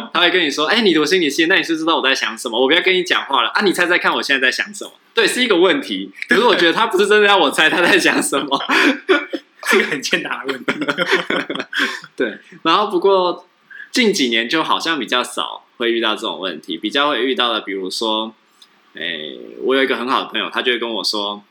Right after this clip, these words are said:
Speaker 2: ，“哦，我有一个朋友啊，他知道我有一个朋友是心理师之后，有一些问题想要问你，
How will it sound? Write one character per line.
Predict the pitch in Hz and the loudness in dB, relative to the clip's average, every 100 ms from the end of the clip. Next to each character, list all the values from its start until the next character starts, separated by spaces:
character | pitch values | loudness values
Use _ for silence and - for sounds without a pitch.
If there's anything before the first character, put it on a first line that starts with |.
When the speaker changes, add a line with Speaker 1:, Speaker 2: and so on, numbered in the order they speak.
| _ _ _ _ _ _ _ _ _ _ | _ _ _ _ _ _ _ _ _ _
Speaker 2:
，“哦， | 131 95 | -6 -2
我 | 123 | 0
有 | 127 | 0
一 | 113 | -2
个 | 117 | -4
朋 | - 98 | -8 -8
友 | 104 98 | -6 -4
啊， | 69 80 90 _ _ _ | -4 -6 -8 _ _ _
他 | 120 117 113 110 110 113 | -4 -2 0 0 -2 -6
知 | - | -6
道 | 131 | -2
我 | 131 | 0
有 | 104 | -2
一 | 101 | -4
个 | 104 | -6
朋 | 110 | -6
友 | 101 | -8
是 | 90 | -6
心 | 110 113 | -6 -4
理 | 104 | -4
师 | 87 98 | -6 -8
之 | 92 95 | -8 -8
后， | 92 95 - _ - | -6 -8 -8 _ -4
有 | 113 | -2
一 | |
些 | 123 | 0
问 | 139 135 | 0 0
题 | 107 95 | -2 -8
想 | 92 87 | -6 -6
要 | - 90 95 - _ _ | -4 -4 -6 -10 _ _
问 | 135 120 95 | -2 -2 -2
你， | - | -12